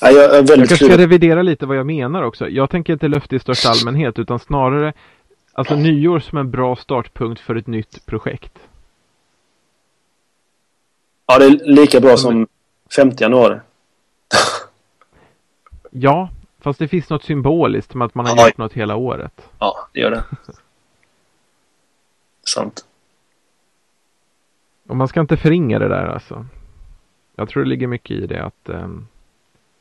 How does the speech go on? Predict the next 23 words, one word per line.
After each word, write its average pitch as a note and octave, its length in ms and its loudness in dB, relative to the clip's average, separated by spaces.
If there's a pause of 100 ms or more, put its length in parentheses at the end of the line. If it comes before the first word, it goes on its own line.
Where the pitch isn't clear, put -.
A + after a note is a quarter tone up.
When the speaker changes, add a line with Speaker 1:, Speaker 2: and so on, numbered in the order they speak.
(180)
Speaker 2:
ja, G2+ 160 -12 (320)
använda C3 500 -4
säsongerna, A2+ 680 -8
liksom. F2+ 320 -16
Använda A2+ 460 -8
det G#2+ 140 -6
som G2 400 -14 (720)
finns G#2+ 420 -12
och, F#2+ 220 -12
och - 320 -14 (460)
som - 160 -12
man A#2 120 -8
känner B2 300 -6
av C3 260 -2
i G#2+ 40 -6
livet, A#2+ 420 -8
liksom. - 420 -20
Nyår C3 300 -4
är C#3 60 -4
ju G2+ 180 -8
en F#2 120 -16
sån E2 220 -18
sak. - 360 -20